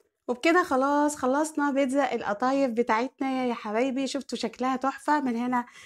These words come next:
جب-، آه، باللحمة المفرومة واللي دي بالجبنة. تعالوا معايا شوفها، نقطع واحدة كده والله بتبقى طعمها تحفة جدًا جدًا جدًا.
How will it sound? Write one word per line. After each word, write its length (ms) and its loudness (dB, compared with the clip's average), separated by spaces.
جب-، 200 2
آه، 200 2
باللحمة 380 2
المفرومة 560 4
واللي 260 2
دي 180 0
بالجبنة. 460 4
تعالوا 260 4
معايا 200 2
شوفها، 280 -4
نقطع 320 -6
واحدة 280 2
كده 260 2
والله 340 0
بتبقى 280 -6
طعمها 320 0
تحفة 300 -6
جدًا 320 -4
جدًا 380 -4
جدًا. 460 -2